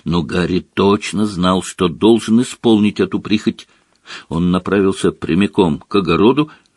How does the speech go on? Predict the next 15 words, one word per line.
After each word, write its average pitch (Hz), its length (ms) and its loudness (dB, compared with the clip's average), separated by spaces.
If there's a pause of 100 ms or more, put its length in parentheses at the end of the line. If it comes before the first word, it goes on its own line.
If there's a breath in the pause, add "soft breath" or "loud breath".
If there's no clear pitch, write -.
(180 soft breath)
где 113 260 0
с - 100 -4
удовольствием, 143 760 0 (200)
но - 340 -4
без 82 220 -2
особого 76 400 -2
удивления, 92 760 0 (680 soft breath)
обнаружил 156 840 2
профессора 165 840 0
Слизнарда, 135 800 0 (340 loud breath)
который 113 340 2
беседовал 135 840 4 (120)
с - 180 -14
профессором 104 1000 -2
Стебль. - 800 -6